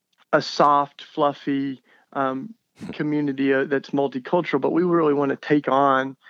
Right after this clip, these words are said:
Speaker 1: uh, racism and, and, and policies that, that, uh, hold people down, man. We wanna be a part of the interruption of injustice in our city. So, yeah, man.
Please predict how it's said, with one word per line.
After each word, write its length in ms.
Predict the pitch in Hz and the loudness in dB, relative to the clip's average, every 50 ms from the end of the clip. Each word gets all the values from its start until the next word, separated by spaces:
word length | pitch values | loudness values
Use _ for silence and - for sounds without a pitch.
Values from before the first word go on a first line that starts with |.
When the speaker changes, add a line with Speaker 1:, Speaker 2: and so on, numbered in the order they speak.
| - - _ _ - | -20 -20 _ _ -2
Speaker 1:
uh, 360 | 139 139 135 131 131 135 - - - - | 0 2 2 2 0 -2 -4 -6 -10 -10
racism 840 | 247 165 139 139 139 139 139 - - 147 131 131 139 135 135 135 135 | -6 -2 0 0 0 0 -2 -2 -4 -2 -2 0 0 0 0 0 0
and, 100 | 131 139 | -2 -2
and, 380 | - - 165 165 160 156 147 - | -2 0 2 2 2 0 0 0
and 180 | - 160 151 - | 0 0 0 0
policies 840 | - - 160 160 160 160 156 147 - - 156 151 147 147 143 131 | 0 2 2 4 4 2 0 0 -2 -2 0 0 0 0 -2 -2
that, 340 | 131 139 139 139 165 175 170 | -2 0 0 0 0 -2 0
that, 320 | 147 147 143 139 143 160 - _ _ - | 2 2 4 4 2 0 -4 _ _ -2
uh, 260 | 151 147 147 147 143 139 _ _ - _ _ _ | 0 0 2 0 0 -4 _ _ -20 _ _ _
hold 240 | - 160 160 151 147 | 0 0 0 0 0
people 240 | - 165 - 165 | -2 -2 -2 0
down, 360 | 147 147 147 160 170 147 131 135 | 2 2 4 4 4 2 0 0
man. 180 | 135 131 131 | 0 0 0
We 100 | 135 139 | 0 0
wanna 200 | 143 143 143 139 | 0 0 0 0
be 100 | 139 143 | 2 2
a 80 | 143 131 | 2 0
part 240 | - - 156 156 147 | 0 0 0 2 2
of 80 | 139 | 2
the 160 | 139 143 - | 0 0 0
interruption 640 | 160 151 143 135 131 143 151 190 185 - - 147 135 | 2 2 2 2 2 2 0 0 -2 -4 -4 -2 -2
of 100 | 131 131 | 0 0
injustice 640 | 135 135 131 143 143 139 135 - - 143 131 - - | -2 -2 0 0 0 0 0 -2 -4 -6 -4 -4 -2
in 60 | 147 | -2
our 120 | 151 147 | -2 -2
city. 440 | 139 - - 147 135 139 139 139 143 | -2 -2 0 0 2 2 2 0 -2
So, 400 | - - - 175 165 160 160 151 147 | -4 -4 -4 -2 -2 -2 -2 -2 0
yeah, 220 | - 156 160 160 | 2 4 4 4
man. 300 | 147 139 139 143 143 143 | 4 4 2 2 0 -2